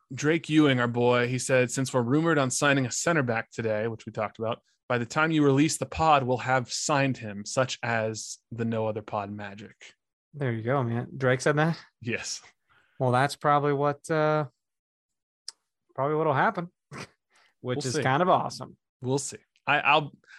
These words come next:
Speaker 1: I'll be shocked if we get anything done with that player before, uh, if it does happen, if it's before the new year. But we'll see. Sometimes those rumors break, like, a week or two before anything actually gets done.
Speaker 2: Yeah.
Speaker 1: Um, and then sometimes they're just, like,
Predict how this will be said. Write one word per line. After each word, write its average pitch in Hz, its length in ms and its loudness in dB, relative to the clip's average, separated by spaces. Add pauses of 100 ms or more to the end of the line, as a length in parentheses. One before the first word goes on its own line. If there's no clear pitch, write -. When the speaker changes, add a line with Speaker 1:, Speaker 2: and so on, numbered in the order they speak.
(140)
Speaker 1:
I'll 143 120 4
be 147 80 2
shocked 120 280 2
if - 60 -20
we 123 80 -2
get 117 120 -2
anything 110 340 -6
done 107 220 -6
with 107 140 -8
that 104 180 -14
player 101 280 -8
before, 101 440 -10
uh, 98 300 -10
if 113 120 -8
it 110 80 -10
does 107 200 -4
happen, 107 400 -10
if 110 140 -14
it's 104 100 -18
before 110 320 -14
the 113 80 -12
new - 100 -12
year. - 280 -14 (180)
But 120 220 -12 (480)
we'll 175 100 -4
see. - 220 -10 (220)
Sometimes 185 380 2
those 156 180 2
rumors 135 280 0
break, 113 340 -6
like, 110 140 -8
a 110 60 -4
week 110 260 -6
or 117 40 -6
two 117 200 -8
before 107 300 -6
anything 104 300 -8
actually 98 320 -14
gets 98 220 -14
done. 101 360 -10 (640)
Speaker 2:
Yeah. 110 360 0
Speaker 1:
Um, 101 180 -10
and 117 140 0
then 113 80 -2
sometimes 117 420 -2
they're 113 120 -4
just, 107 320 -12
like, 107 180 -12